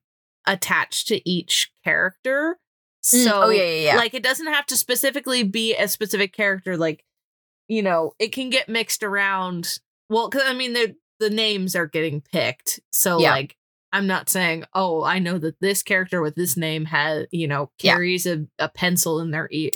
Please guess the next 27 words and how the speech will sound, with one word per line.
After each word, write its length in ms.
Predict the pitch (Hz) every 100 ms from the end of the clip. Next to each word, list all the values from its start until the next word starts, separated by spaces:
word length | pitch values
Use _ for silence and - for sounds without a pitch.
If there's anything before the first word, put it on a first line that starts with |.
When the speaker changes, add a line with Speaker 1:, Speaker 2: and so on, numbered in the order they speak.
| 160
Speaker 1:
behind 340 | 175 160 170 160
their 100 | -
ear 280 | 151 151 147
all 140 | 143
the 100 | 143
time," 480 | 147 147 131 135 143
or, 220 | 139 143 -
Speaker 2:
Mm-hmm. 280 | 208 175 165
Speaker 1:
but, 140 | - 208
like, 200 | 202 180 _ _ 214
I 80 |
think 220 | 240 247 - -
to, 140 | 233
like, 220 | 196 190 -
have 240 | 196 196
some 180 | - 196
options 540 | 165 165 - 180 165
to 100 | 180
pick 240 | 151 175 -
from 180 | 180
of, 120 | 170 160
like, 160 | 160 -
there 200 | 226 226
is 160 | 220
a 60 | 247
character 720 | - 202 196 196 226 226 220 _ _ - _ _
who 580 | 190 226 226 214 214 226